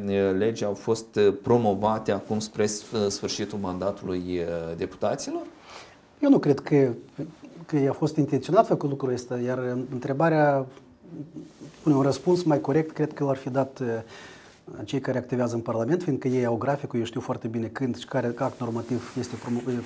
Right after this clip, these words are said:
Speaker 2: promulgat sau este adoptat, este propus, reieșind din, din, din agenda parlamentară, reieșind din interesele, eu, chiar dacă uneori le
Speaker 1: Da.
Speaker 2: spun interesele, și nu vorbesc de liber-,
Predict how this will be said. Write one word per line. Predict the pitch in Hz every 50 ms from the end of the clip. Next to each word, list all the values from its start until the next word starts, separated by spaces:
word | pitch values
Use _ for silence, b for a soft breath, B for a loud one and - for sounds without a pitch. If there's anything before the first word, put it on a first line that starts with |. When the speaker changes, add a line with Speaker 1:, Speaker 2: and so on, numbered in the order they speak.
| - 127 120
Speaker 2:
promulgat | 123 127 123 123 120 113 143 160 156
sau | - 135
este | 123 120 - - 127
adoptat, | 120 110 113 107 - - 185 185 185
este | 135 120 - -
propus, | 113 - 127 123 - - 190 185 - - B B B B B B B
reieșind | B 139 135 131 - 185 175
din, | 147 147 143 139 135 135 -
din, | 143 139 139 139 135 135 135 131 127 123 123 127 151 135
din | 131 135 123
agenda | 123 120 147 165 151 131 127
parlamentară, | - 127 120 120 117 117 120 123 196 214
reieșind | 185 139 - - 143 131 120
din | 127 123 123
interesele, | 120 120 135 127 127 120 - - 123 120 117 117 113 113 113 B B B B B B B B B B _ - 123 113 120 135
eu, | 147 170 - - - - - - - - -
chiar | - 180 165
dacă | 156 156 151 - 151
uneori | 151 147 143 147 156 151 147 139
le | 139 135
Speaker 1:
Da. | 113 113
Speaker 2:
spun | 117 156 160
interesele, | 147 - - 156 151 151 - 151 151 151 -
și | - - -
nu | 175 180
vorbesc | 160 160 151 156 151 139 131
de | 147 143 139 139
liber-, | 147 143 147 147